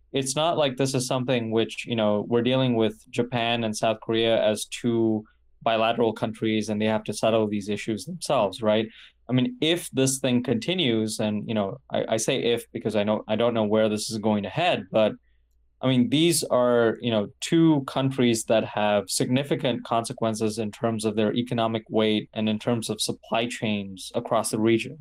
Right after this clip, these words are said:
right? So when you talk about, um, South Korea, for example, the, the role of, uh, Samsung, you talk about the power of the Japanese economy.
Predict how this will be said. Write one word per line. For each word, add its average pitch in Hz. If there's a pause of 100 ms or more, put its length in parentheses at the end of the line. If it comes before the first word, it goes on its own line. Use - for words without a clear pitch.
right? 107 (420)
So 120
when 123
you 123
talk 131
about, 113
um, 104
South 113
Korea, 139
for 135
example, 110
the, 104 (140)
the 113
role 107
of, 101 (100)
uh, 113
Samsung, 123
you 104
talk 123
about 107
the -
power 113
of 107
the 104
Japanese 107
economy. 117